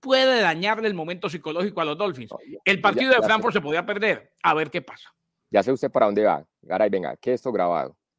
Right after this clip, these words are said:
Speaker 2: De aquí
Speaker 1: Hmm.
Speaker 2: hasta el veinticuatro de diciembre, Miami debe ganar sus seis partidos consecutivos, porque tiene más talento que los Jets, con los que va a jugar dos veces, que los Raiders, que Wa-,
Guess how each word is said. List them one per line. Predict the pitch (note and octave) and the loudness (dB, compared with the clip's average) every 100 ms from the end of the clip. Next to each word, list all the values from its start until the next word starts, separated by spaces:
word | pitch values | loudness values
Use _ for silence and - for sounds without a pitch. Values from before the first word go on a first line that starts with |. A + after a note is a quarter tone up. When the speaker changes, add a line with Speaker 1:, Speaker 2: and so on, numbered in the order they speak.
| _ _ | _ _
Speaker 2:
De | F#2+ G2+ | -6 -4
aquí | G#2 - C3+ | -4 -4 -6
Speaker 1:
Hmm. | A2+ - | -6 -6
Speaker 2:
hasta | F#2+ - G2+ | -12 -8 -8
el | G2+ | -6
veinticuatro | G2+ - G2+ C3+ C3+ - | -8 -8 -6 -2 -2 -2
de | B2 | -4
diciembre, | A#2 D3 A2+ | -4 -6 -6
Miami | G2 F2+ F#2 G2+ G#2+ | -6 -4 -4 -6 -10
debe | F#2+ F#2+ B2+ C#3 C3 | -16 0 2 2 0
ganar | G2 F2 F#2+ A2 - | -6 -8 -8 -10 -12
sus | - A2 | -12 -12
seis | - G#2+ G2 | -8 -8 -6
partidos | - G2+ - G#2 - | -6 -6 -6 -8 -8
consecutivos, | E2+ F2 D#2 D2 E2 C#2 - _ _ _ _ _ _ _ | -12 -10 -12 -8 -8 -8 -16 _ _ _ _ _ _ _
porque | G2+ F2+ F#2+ | -4 -4 -4
tiene | G#2 | -2
más | A#2 A2+ | -2 -4
talento | - G#2 G2+ F#2+ | -2 -2 -2 -6
que | - D#2+ C2 _ _ _ _ _ - | -8 -8 -8 _ _ _ _ _ -6
los | F2+ | -6
Jets, | E2 A#2+ A#2+ - | 0 -2 -2 -10
con | F#2 | -10
los | D#2 | -8
que | F2 | -4
va | |
a | E2+ | -2
jugar | F#2+ F#2 | -2 -4
dos | G2+ | -2
veces, | D#3 D3 D3 - _ _ | -2 -2 -8 -20 _ _
que | F#2 | -6
los | F2 E2 | -4 -2
Raiders, | A#2 D3+ A#2 - _ | 0 0 -2 -10 _
que | _ E2 | _ -12
Wa-, | E2 A2 D3+ | -4 0 0